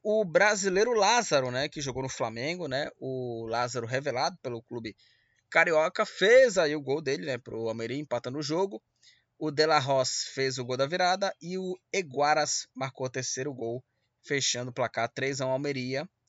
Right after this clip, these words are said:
Com a, a vitória, a equipe do, do Almeria com treze pontos é o décimo terceiro e o Celta de Vigo é o décimo sexto com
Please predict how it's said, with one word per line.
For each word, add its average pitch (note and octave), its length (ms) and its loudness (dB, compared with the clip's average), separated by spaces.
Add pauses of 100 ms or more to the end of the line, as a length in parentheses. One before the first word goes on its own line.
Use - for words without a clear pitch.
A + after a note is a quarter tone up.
(680)
Com C3+ 500 -2
a, A2+ 640 -2
a - 20 -4
vitória, B2 540 2
a A#2+ 100 -2
equipe A#2+ 400 -8
do, G#2+ 680 -10 (400)
do B2 100 -6
Almeria A#2+ 460 -2
com A#2+ 280 -6 (160)
treze E3+ 400 0
pontos E3 500 -4
é D3 40 2
o C3 40 -2
décimo C3 300 -4
terceiro E3 480 -4 (440)
e F#3 80 0
o F#3 60 0
Celta D#3 340 2
de C#3+ 100 -6
Vigo C#3 380 -6
é C#3+ 80 2
o C#3+ 80 2
décimo B2 340 -4
sexto A#2 360 -8
com C3+ 200 -8